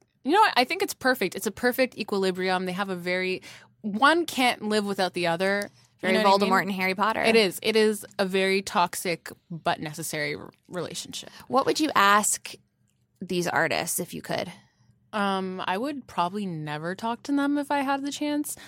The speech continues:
Speaker 1: No, I'm joking. I would just be like, "Why? Just why?"
Speaker 2: Yeah, like, why? And
Speaker 1: Yeah.
Speaker 2: why? Yeah, why? When? When did it begin
Speaker 1: Why?
Speaker 2: for you?
Speaker 1: W-, uh, what do your par-, do your parents know?
Speaker 2: Do they know?
Speaker 1: Does your mom know this is what you're using your talent for? She bought you that iPad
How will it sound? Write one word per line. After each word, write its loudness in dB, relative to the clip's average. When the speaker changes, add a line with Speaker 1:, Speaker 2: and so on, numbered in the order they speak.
Speaker 1:
No, 4
I'm 2
joking. -4
I 4
would 4
just -4
be -2
like, 0
"Why? 2
Just 0
why?" 2
Speaker 2:
Yeah, -2
like, -4
why? 0
And 6
Speaker 1:
Yeah. 4
Speaker 2:
why? 4
Yeah, 8
why? 4
When? 4
When 2
did 0
it -2
begin 2
Speaker 1:
Why? 8
Speaker 2:
for 4
you? 2
Speaker 1:
W-, -12
uh, 2
what 0
do -4
your -2
par-, -10
do 0
your 2
parents -4
know? 0
Speaker 2:
Do -4
they 0
know? 4
Speaker 1:
Does 4
your 6
mom 8
know 2
this -4
is -4
what 2
you're -2
using -2
your -4
talent -4
for? -2
She -4
bought 0
you -4
that 0
iPad -2